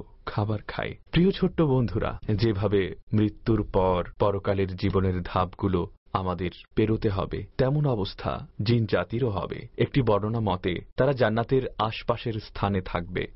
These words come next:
জান্নাতে ভ্রমণ করতে আসবে, কারণ জান্নাত হচ্ছে হযরত আদম আলাইহিস সালামের জমিদারি, আর তার সন্তানদের মাঝে হুজুর পুরনূর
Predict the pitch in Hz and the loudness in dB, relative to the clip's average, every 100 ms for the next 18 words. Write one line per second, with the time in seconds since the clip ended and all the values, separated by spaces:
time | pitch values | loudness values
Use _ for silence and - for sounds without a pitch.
0 | - - 147 170 170 123 131 160 170 131 | -4 0 0 2 0 2 2 2 2 0
1 | - - - - - - - 160 180 165 | -2 -8 -8 -8 -8 -10 -2 2 4 4
2 | 123 127 151 156 151 - 101 - - 120 | 4 4 2 2 0 -2 -4 -2 0 2
3 | 120 - - 104 104 120 123 98 107 104 | 2 -2 -2 -2 0 -2 -2 -2 -2 -2
4 | 110 - 104 113 104 85 - - 104 110 | -4 -2 0 0 -2 -6 -12 -2 2 2
5 | 107 104 80 - - - 101 90 - - | 2 0 -2 -6 -14 -2 0 0 -2 -2
6 | 107 - 107 107 123 127 131 104 92 98 | -2 0 0 2 0 2 0 0 -2 0
7 | 101 - - 123 135 156 - 113 110 | -2 -4 -2 2 2 0 0 2 2